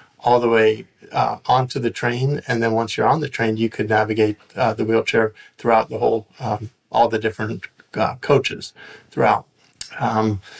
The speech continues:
so yeah, we, uh, we're really proud of what we've been able to design and, and build and put into service. The other feature that, that you hear everyone talking about are, are the restrooms on the trains. They're not at all what you would expect out of a train, and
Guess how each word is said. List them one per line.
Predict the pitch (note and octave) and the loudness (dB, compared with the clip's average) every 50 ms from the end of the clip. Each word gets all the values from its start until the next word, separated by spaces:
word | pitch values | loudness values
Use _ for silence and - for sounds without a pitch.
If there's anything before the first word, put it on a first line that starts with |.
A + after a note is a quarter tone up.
| - - - - - - | -20 -20 -20 -20 -18 -16
so | - - C#3 | -6 0 2
yeah, | C3 C#3 D#3+ D3 | 4 6 6 4
we, | A2+ A#2+ C3 C3 C3 C3 B2+ B2 A#2+ A#2 - _ _ _ _ - _ | 4 4 2 2 0 0 -2 -6 -8 -10 -12 _ _ _ _ -8 _
uh, | - B2+ B2 A#2+ A#2 G#2+ G#2 G#2 G#2 - _ _ _ _ _ _ _ - | 0 2 2 2 2 0 -2 -4 -8 -14 _ _ _ _ _ _ _ -6
we're | C3+ C3 | -4 -2
really | B2+ B2 C#3+ D#3+ D3+ C#3 | 2 4 6 6 6 4
proud | - - - B2+ A#2+ A#2+ A#2+ | 2 2 2 2 4 4 2
of | A2+ G#2+ G#2 - _ | 0 -2 -6 -10 _
what | - B2+ B2+ B2 C#3 | -6 -6 -6 -2 -2
we've | C3 A#2+ A2 | -2 -2 0
been | A2+ A2+ | 0 0
able | A2+ A2+ A2+ A2+ A2 G#2+ | 0 2 2 2 2 0
to | - - G#2 | 0 -4 -10
design | G#2 - A2 G#2 A2 G#2+ A2 A2 A2+ A2 G#2 | -8 -8 -4 -2 0 0 0 0 -2 -2 -4
and, | G2+ G#2 G#2 - | -4 -6 -6 -6
and | - A2 G#2 G2+ | -6 -6 -4 0
build | A2+ A#2 A#2 A#2+ A2 | 2 2 2 2 2
and | A2 G#2+ G2+ G2 - | -2 -4 -6 -6 -6
put | - A2 | -2 0
into | A2 G#2+ G2+ - - | 0 0 -2 -4 -12
service. | - - - A#2+ A#2+ A#2 A#2 A#2+ A#2 - - _ _ _ _ | -10 -4 -2 0 0 0 0 -4 -4 -6 -10 _ _ _ _
The | - A#2 | -2 0
other | A#2 A#2+ A#2+ A#2+ A2 | 2 2 2 0 -4
feature | - - A#2+ A#2 - - B2 A2+ G#2+ | -2 -2 -2 -2 -2 -2 -2 -2 0
that, | A2 G#2+ G#2+ - _ _ - | 0 0 -2 -4 _ _ -4
that | A#2+ A2+ A2+ A2+ - A#2 | -2 0 0 0 -2 -4
you | A#2 A2+ G#2+ | -6 -4 -2
hear | A#2+ A#2 A2 A2+ | 0 2 4 4
everyone | A2+ A2 G#2+ A2+ A2+ G#2+ G2+ | 4 2 2 -2 -6 -8 -6
talking | - - A#2+ A#2 - B2 A2+ | -4 -2 -2 -2 -2 -4 -2
about | A2 A2 A2+ A2+ A2+ | 0 0 0 0 -2
are, | G#2+ G#2+ - - - - - | -4 -8 -10 -18 -20 -14 -10
are | C3 A#2+ | -8 -6
the | A2 A2 | -4 0
restrooms | A2 A#2+ B2+ - - - A#2 A#2 A#2 - | 0 0 0 0 -2 -6 -8 -8 -6 -4
on | A#2 A2+ A2 | -4 -4 -4
the | - A2 | -6 -6
trains. | - - - B2+ C3+ - - - - - - - - _ | -6 -6 -6 -6 -8 -12 -14 -16 -18 -18 -20 -20 -12 _
They're | - B2+ B2 A#2 A#2 A2+ A2 A2 _ _ _ _ _ | 0 2 2 4 4 2 0 -2 _ _ _ _ _
not | - C3 A#2+ A#2+ A#2+ A#2 | -2 0 2 2 2 0
at | A2 A2 | 0 2
all | A2+ A#2 - A#2+ | 2 2 2 2
what | A#2+ - - C#3 | -2 -6 -6 -6
you | B2+ A#2+ A#2+ | -4 -2 -2
would | A#2 G#2 | -2 -2
expect | G#2+ G2 - - - B2 A2 - - | -4 -6 -10 -4 -2 -2 -2 -2 -2
out | A2+ A2+ G#2+ | -2 -2 0
of | A2 G#2+ G#2+ | 0 -2 -2
a | |
train, | G2+ - - A#2+ A#2+ C#3 D3 D3+ | -2 -2 -2 0 0 0 0 0
and | C3+ A#2 A2+ G#2+ | 0 0 -2 -4